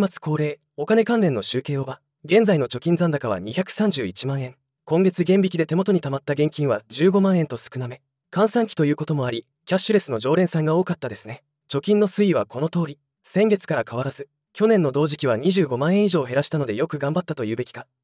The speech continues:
次は配達売上の推移。ノルマの一日一万円ペースをほぼクリアしているのでまだへこまない。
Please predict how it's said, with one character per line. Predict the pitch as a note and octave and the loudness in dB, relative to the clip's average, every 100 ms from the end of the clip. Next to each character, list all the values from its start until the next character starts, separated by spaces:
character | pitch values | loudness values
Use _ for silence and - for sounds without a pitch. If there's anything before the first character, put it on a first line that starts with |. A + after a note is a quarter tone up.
| _ | _
次 | - E3+ G#3+ | -4 2 4
は | E3+ | 4
配 | D#3 F#3+ | 2 -2
達 | G3+ G3+ | 0 2
売 | |
上 | G3+ F3+ B2+ | 2 2 -2
の | |
推 | G2 - | -6 -8
移。 | C3+ - _ _ | -10 -12 _ _
ノ | D3 G#3+ | 2 4
ル | |
マ | G#3 | 4
の | D3 | 2
一 | A2+ D3 | -2 -2
日 | D#3 C3+ | -2 -2
一 | B2+ F#3 | -2 0
万 | G3+ | 2
円 | G#3+ | 2
ペ | G3+ | 2
ー | G3 | 0
ス | D3+ | 0
を | B2+ | 0
ほ | F#3 | -2
ぼ | - | -2
ク | C#3+ | 0
リ | D3+ | 0
ア | |
し | C#3 | 0
て | C3 | -2
い | B2+ | -4
る | |
の | C3+ | -4
で | G#2 | -4
ま | G#2+ | -4
だ | A#2+ | -6
へ | G#2 | -10
こ | G2+ | -10
ま | B2 | -8
な | B2+ | -8
い。 | B2 | -10